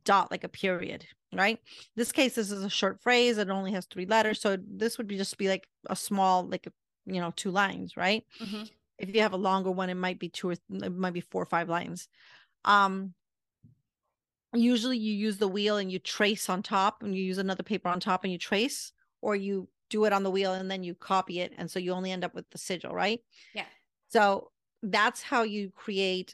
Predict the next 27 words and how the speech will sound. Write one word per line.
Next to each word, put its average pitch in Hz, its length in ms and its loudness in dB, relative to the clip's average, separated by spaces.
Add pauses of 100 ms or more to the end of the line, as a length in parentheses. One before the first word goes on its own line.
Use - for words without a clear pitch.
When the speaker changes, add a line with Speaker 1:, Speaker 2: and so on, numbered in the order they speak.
Speaker 1:
the, 180 960 -6 (1120)
the 190 120 -2
design. 180 640 -2
And 196 200 0
then 185 200 -4 (640)
you 220 140 0
can 208 340 0
add, 185 480 2 (140)
again, 180 420 -6
flourish, 196 540 0
or - 20 -2
you 170 100 -4
can 175 220 -8
add 170 160 -4
a 160 60 -12
circle, 190 680 -4 (420)
or 190 360 2
once 185 340 0
you 190 100 -4
have 190 280 2
it, 190 80 -2
you 190 160 -8
can 170 220 -6
create, 185 340 -4
like, 175 220 -4
if 185 180 -4
you 175 260 -6